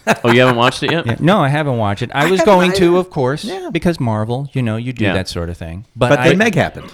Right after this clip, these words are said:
Speaker 2: But, but you also like to
Speaker 1: Bruh.
Speaker 2: wait until there's a few more episodes in.
Speaker 1: I wouldn't mind Marvel if you would do your mass dumps. God damn
Speaker 2: Yeah.
Speaker 1: it. But, uh, yeah,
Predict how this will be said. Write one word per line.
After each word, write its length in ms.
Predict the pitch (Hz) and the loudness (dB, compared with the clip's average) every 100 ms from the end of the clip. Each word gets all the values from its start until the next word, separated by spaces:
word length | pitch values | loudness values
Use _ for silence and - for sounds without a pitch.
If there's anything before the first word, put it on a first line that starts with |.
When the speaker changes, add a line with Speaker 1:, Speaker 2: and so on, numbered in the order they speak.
| - | -2
Speaker 2:
But, 200 | 151 127 | -2 0
but 100 | 151 | -2
you 200 | 185 180 | 0 2
also 280 | 147 135 135 | 2 2 2
like 200 | 120 120 | 2 4
to 80 | 127 | 2
Speaker 1:
Bruh. 60 | 113 | 4
Speaker 2:
wait 140 | 131 | 2
until 280 | 131 - 110 | 0 -2 0
there's 200 | 98 87 | 0 0
a 60 | 90 | -4
few 220 | - 98 | -2 -2
more 220 | 90 87 | -2 -2
episodes 480 | 90 87 - 85 76 | -4 -4 -4 -2 -2
in. 60 | 76 | 0
Speaker 1:
I 100 | 175 | 0
wouldn't 420 | 226 339 359 330 | 2 2 2 0
mind 880 | 277 214 185 175 170 160 165 165 151 | -2 -2 0 2 2 2 2 0 -2
Marvel 680 | 127 120 117 113 113 120 143 | 0 2 2 2 2 2 2
if 140 | 120 | 0
you 120 | 113 110 | 0 2
would 160 | 104 | 0
do 80 | 101 | 0
your 200 | 104 98 | 0 0
mass 360 | 92 92 90 90 | -2 -4 -6 -6
dumps. 500 | - 82 82 101 - | -6 -4 -4 -6 -8
God 300 | - 78 76 - | -8 -8 -8 -6
damn 180 | 73 | -4
Speaker 2:
Yeah. 200 | 82 71 | -2 -2
Speaker 1:
it. 40 | 69 | -2
But, 300 | 92 87 - | -4 -4 -4
uh, 140 | 87 82 | -4 -4
yeah, 360 | 87 85 62 | -4 -6 -8